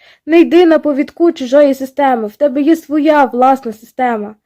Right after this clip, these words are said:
такої, якої немає у інших. Відкрий її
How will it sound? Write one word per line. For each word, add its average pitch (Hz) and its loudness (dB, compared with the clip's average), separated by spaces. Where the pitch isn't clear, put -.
такої, 330 4
якої 311 2
немає 302 0
у 220 -6
інших. 262 -8
Відкрий 277 0
її 247 -4